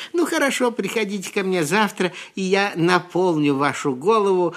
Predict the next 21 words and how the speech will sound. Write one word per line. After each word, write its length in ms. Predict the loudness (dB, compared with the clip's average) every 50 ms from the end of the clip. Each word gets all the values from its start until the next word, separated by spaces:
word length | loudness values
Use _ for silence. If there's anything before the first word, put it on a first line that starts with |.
| -10 -18 _ _
первосортными 1120 | 4 4 6 6 4 2 2 0 -2 -4 0 2 2 2 2 0 -4 -8 -8 -6 -4 -4
мозгами, 680 | -2 0 0 0 0 0 0 2 2 2 2 2 2
но 160 | 4 6 6 8
вы 100 | 6 6
сами 440 | 6 4 2 2 2 2 0 0
должны 480 | -2 0 -2 -2 -2 -2 -2 -2 -2 -2
научиться 760 | -2 -2 -2 -4 -4 -6 -8 -8 -8 -8 -8 -6 -6 -6 -6
употреблять 960 | -8 -8 -10 -10 -10 -12 -10 -8 -8 -8 -8 -8 -10 -10 -10 -10 -14 -16 -18
их». 120 | -18 -18 -18 -20 -20 -20 _ _ _ _ _ _ _ _ _ _ _ -16 -14 -14 -10 -4
«О, 120 | -2 0
я 220 | 2 4 4 4 4
научусь!» 800 | 4 4 2 2 0 0 -2 -2 -2 -2 -2 -2 -2 -2 -2 -4 -6 -10 -16 -12 0
радостно 500 | 4 4 4 4 4 0 -2 -2 -2 -4
вскричал 500 | -4 -4 -4 -4 -2 -2 -2 -2 -2 -4
Страшила. 500 | -4 -4 -4 -2 -2 -2 -2 -4 -4 -2
«Даю 320 | 0 2 2 4 4 4
вам 220 | 4 2 2 2 2
слово, 460 | 0 0 0 0 2 2 2 2 0 -2 -2 -6 -12 -12
что 180 | -10 -6 -4 -4
я 240 | -4 -2 -2 -2 0 -2 -2 -4 -8 -14 -12 -4
научусь!» 880 | 0 2 2 2 2 0 -2 -4 -4 -4 -4 -4 -4 -4 -6 -8 -10